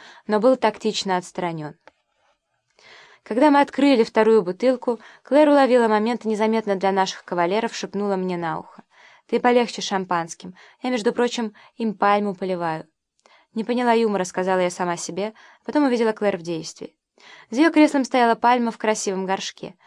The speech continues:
Именно туда она потихоньку отливала шампанское. «Ясно. Теперь мне стало понятно, как она столько пьет и не пьянеет». А Ларыч, как говорится, просто открывался. Пальма. И как она додумалась до такого?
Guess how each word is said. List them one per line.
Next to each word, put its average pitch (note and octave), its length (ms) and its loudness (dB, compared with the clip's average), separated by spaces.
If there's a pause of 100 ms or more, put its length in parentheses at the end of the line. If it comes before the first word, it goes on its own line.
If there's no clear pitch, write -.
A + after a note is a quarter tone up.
(260)
Именно D4 260 2
туда A#3+ 320 2
она F3+ 140 0
потихоньку G3+ 480 -6
отливала F3+ 340 -2
шампанское. E3 720 -10 (480)
«Ясно. G#3+ 480 0 (340)
Теперь D#4 220 2
мне C#4 140 2
стало C4+ 240 2
понятно, A#3 480 0
как G3 140 -8
она G#3 120 0
столько G3 320 -6
пьет A#3 300 -4
и A3+ 40 -6
не G3+ 120 -6
пьянеет». F3+ 560 -8 (560)
А A#3 80 2
Ларыч, C#4+ 260 2
как - 160 -4
говорится, A#3+ 400 -2
просто A3+ 340 -4
открывался. G3 680 -4 (400)
Пальма. F#3+ 400 -2 (340)
И F#3 80 -12
как C#4 180 0
она C#4+ 140 4
додумалась A#3+ 480 0
до G3+ 120 -6
такого? G3+ 520 -6